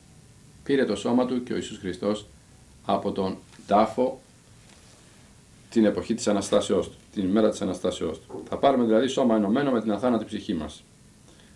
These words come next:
Ο Χριστός έγινε τύπος της δικής μας Αναστάσεως. Αυτό αρκεί να το ξέρουμε. Τώρα το πώς θα είναι το σώμα, εδώ υπάρχουν κάποιες,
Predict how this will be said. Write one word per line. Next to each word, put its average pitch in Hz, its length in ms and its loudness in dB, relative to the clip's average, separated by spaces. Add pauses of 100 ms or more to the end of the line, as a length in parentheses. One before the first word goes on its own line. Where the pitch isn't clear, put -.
Ο 107 60 -14
Χριστός 135 360 0
έγινε 123 240 6
τύπος 165 500 0
της 113 140 -2
δικής 107 320 -2
μας 123 220 0
Αναστάσεως. 107 540 -2
Αυτό - 200 -2
αρκεί 127 260 2
να 113 80 0
το 95 80 -2
ξέρουμε. 82 440 -2 (1040)
Τώρα 117 200 2
το 104 80 4
πώς 139 160 -4
θα 147 100 0
είναι 156 100 2
το 139 140 0
σώμα, 131 540 0 (320)
εδώ 160 460 -2 (200)
υπάρχουν 123 500 -6
κάποιες, 113 560 -4